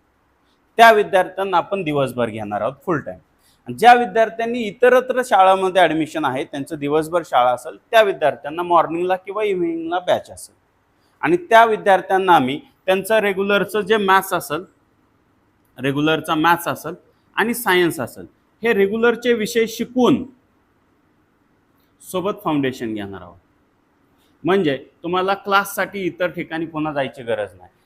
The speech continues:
म्हणजे तुमचं रेग्युलर प्लस फाउंडेशन इथंच होईल. तुमच्या रेग्युलरचं जे शाळेतला अभ्यासक्रम आहे, सेमीचा असेल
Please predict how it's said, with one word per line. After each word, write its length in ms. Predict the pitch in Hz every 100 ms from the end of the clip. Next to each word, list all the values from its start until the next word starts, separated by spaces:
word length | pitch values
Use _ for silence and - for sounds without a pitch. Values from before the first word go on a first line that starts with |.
| _
म्हणजे 180 | 151 180
तुमचं 300 | 180 180 202
रेग्युलर 440 | 190 185 202 214
प्लस 380 | 214 202 208 208
फाउंडेशन 460 | 180 175 175 202 202
इथंच 360 | 147 - 120 -
होईल. 140 | 82 - _ _ _
तुमच्या 260 | 165 165 202
रेग्युलरचं 480 | 180 180 190 190 196
जे 160 | 190 208 -
शाळेतला 440 | 135 147 160 180
अभ्यासक्रम 520 | 160 175 175 185 180
आहे, 120 | 185
सेमीचा 520 | 180 - 156 165 156 170
असेल 360 | 156 170 180